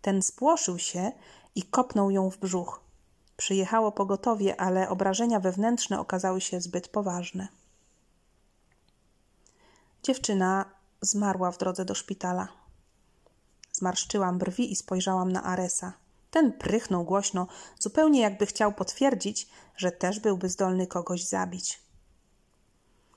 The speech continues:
My wyprowadziłyśmy Agrawkę i ciocia pokazała mi, jak należy pielęgnować konia.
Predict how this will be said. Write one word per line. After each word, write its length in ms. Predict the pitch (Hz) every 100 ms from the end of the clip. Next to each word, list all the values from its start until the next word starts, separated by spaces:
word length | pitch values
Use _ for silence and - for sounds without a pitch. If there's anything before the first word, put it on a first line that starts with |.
| _ _ _
My 240 | 226 285 359
wyprowadziłyśmy 880 | 339 - 202 196 226 220 208 202 196
Agrawkę 600 | 180 190 220 - 208 196
i 280 | - 196 190
ciocia 300 | - 277 311
pokazała 540 | 285 208 202 208 214 208
mi, 200 | 202 202
jak 240 | 214 269 285
należy 360 | 254 214 226
pielęgnować 640 | 226 202 185 180 175 175 -
konia. 400 | - 170 175